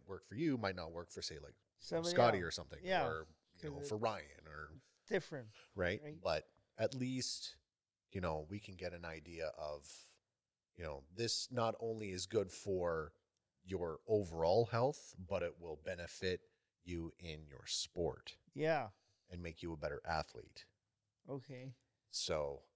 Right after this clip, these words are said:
Speaker 1: you doing this for your health will also have the benefit of making you a better athlete.
Speaker 2: I hope so. <laughs>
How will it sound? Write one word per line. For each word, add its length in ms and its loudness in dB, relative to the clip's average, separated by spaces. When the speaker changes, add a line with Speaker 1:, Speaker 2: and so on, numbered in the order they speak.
Speaker 1:
you 240 6
doing 360 6
this 520 6
for 240 0
your 140 -6
health 720 -2
will 180 0
also 440 4
have 260 -12
the 80 -14
benefit 580 -10
of 160 -8
making 320 -12
you 120 -14
a 40 -14
better 300 -12
athlete. 420 -14
Speaker 2:
I 60 -4
hope 240 4
so. 260 -2
<laughs> 220 10